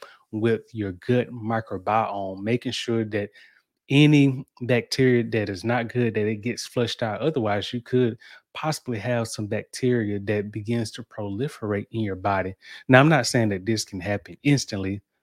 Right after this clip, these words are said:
A lot of times this can actually occur over time, even years,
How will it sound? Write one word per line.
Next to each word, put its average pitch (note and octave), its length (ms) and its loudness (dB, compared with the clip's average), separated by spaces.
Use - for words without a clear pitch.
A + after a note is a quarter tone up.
A G2 80 0
lot E3+ 200 8
of C#3 60 -6
times A2 300 2
this C#3+ 260 0
can A2+ 300 2
actually B2+ 500 4
occur A#2 580 0
over A2 260 6
time, A#2 640 0
even A#2 380 0
years, A2+ 580 4